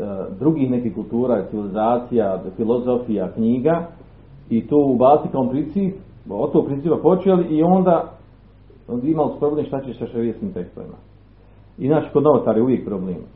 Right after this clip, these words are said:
to zapamtite, znači, oni prvo dođu s nekim devijacijom, uđe im ona u glavu, zato što su nakaradno,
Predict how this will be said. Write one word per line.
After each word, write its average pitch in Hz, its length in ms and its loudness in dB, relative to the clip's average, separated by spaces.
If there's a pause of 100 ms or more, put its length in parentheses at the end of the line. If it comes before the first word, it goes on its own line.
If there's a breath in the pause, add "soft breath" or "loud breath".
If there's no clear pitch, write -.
to 98 100 -10
zapamtite, 95 440 -8
znači, 82 240 -14
oni 117 160 -2
prvo 139 300 2
dođu 131 300 2
s - 40 -8
nekim 120 280 -4
devijacijom, 101 640 -2 (1200)
uđe 135 340 0
im 113 80 4
ona 120 160 4
u 117 140 4
glavu, 120 440 4 (360)
zato 101 240 -8
što 104 120 -16
su 107 220 -10
nakaradno, 113 500 -4